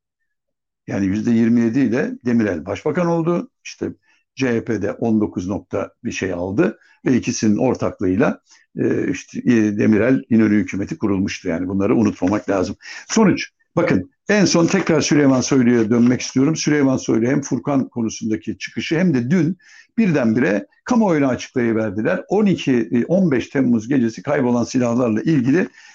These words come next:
resmi bir açıklama yaptı. Bu vah-, vahim bir durum. Ankara, zaten Ankara'da olmuş hepsi. Ankara'da, e, üç, e, G üç piyade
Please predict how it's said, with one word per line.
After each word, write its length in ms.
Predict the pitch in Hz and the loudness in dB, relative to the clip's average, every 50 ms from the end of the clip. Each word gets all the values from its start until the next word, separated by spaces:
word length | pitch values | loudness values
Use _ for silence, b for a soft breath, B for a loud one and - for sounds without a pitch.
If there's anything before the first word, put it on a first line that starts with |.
| B B | B B
resmi 360 | 165 196 196 202 - 226 208 180 | -2 0 0 0 0 0 2 2
bir 80 | 185 | 2
açıklama 400 | 175 170 165 - - 160 160 165 | 2 0 -2 -2 -2 0 2 2
yaptı. 360 | 156 123 - - - 196 185 | 2 2 0 -2 -2 -2 0
Bu 180 | 185 180 185 - - | 2 2 2 0 0
vah-, 320 | 139 165 170 175 254 147 | 0 0 2 2 2 2
vahim 280 | 143 160 208 226 208 156 | 2 4 4 4 4 4
bir 80 | 123 | 4
durum. 180 | 107 107 101 104 - | 2 2 0 0 0
Ankara, 460 | 156 196 214 190 - 131 107 92 82 - b b b b b - 135 | 0 2 2 2 0 0 -2 -2 -4 -6 b b b b b -4 -2
zaten 300 | 139 151 - 175 151 - | -2 0 0 0 0 0
Ankara'da 440 | - 185 196 170 - 135 113 101 107 | 0 0 0 2 2 2 2 2 2
olmuş 280 | 101 98 98 90 - | 2 0 -2 -2 -2
hepsi. 280 | 110 95 - - - 165 - | -4 -4 -4 -2 -4 -2 0
Ankara'da, 560 | - 190 208 180 - 160 131 117 139 156 - _ B B B B B B B B - | 0 0 0 2 2 2 2 2 0 0 -2 _ B B B B B B B B 0
e, 40 | 143 131 123 120 - - - | 2 2 2 2 0 0 0
üç, 340 | 214 214 - - - - _ _ _ | 0 0 0 -2 -8 -10 _ _ _
e, 100 | - 160 165 - | -2 -2 0 -2
G 460 | 120 - - 131 120 113 139 151 156 | -2 -2 -2 -2 -2 0 0 2 2
üç 240 | 165 160 - - - | 0 0 -2 -4 -4
piyade 480 | 147 139 127 120 117 120 110 107 - | -2 0 0 0 0 0 -2 -2 -6